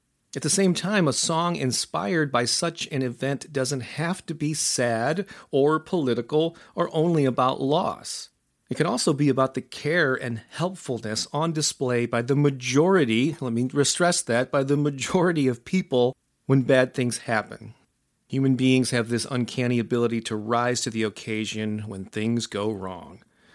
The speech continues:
So choose an aspect of the tragedy that resonates with you and write about it. So doing that alone can be therapeutic for you. I mean, even if you never let anyone else hear or read whatever you created.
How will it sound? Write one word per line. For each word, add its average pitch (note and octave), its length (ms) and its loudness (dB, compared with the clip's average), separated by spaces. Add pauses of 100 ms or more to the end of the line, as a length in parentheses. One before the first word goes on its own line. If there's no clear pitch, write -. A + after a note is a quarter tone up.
So - 120 -8
choose F3 380 2
an C#3+ 160 2
aspect C#3 600 -2
of D#3+ 200 -4
the E3+ 80 -4
tragedy C#3 640 -4
that A2+ 180 -6
resonates A#2+ 840 -2
with G#2+ 260 -6
you G2+ 400 -6
and D3+ 320 -4
write F#3 380 -4
about G#2 380 -8
it. - 180 -20 (600)
So C3 120 -2
doing G3+ 320 4
that D#3 160 4
alone D3+ 400 4
can B2 160 -2
be A2+ 120 0
therapeutic D3 840 -4
for - 160 -10
you. A#2+ 480 -4
I B2 40 -18
mean, B2+ 160 -6
even F3+ 220 2
if D#3 120 -4
you D#3+ 80 0
never D3+ 260 0
let C#3+ 240 -2
anyone C3+ 400 -2
else C3 260 -2
hear D3+ 360 -2
or B2+ 220 2
read C#3+ 400 -2
whatever B2 280 0
you A#2 160 -4
created. A2+ 640 -8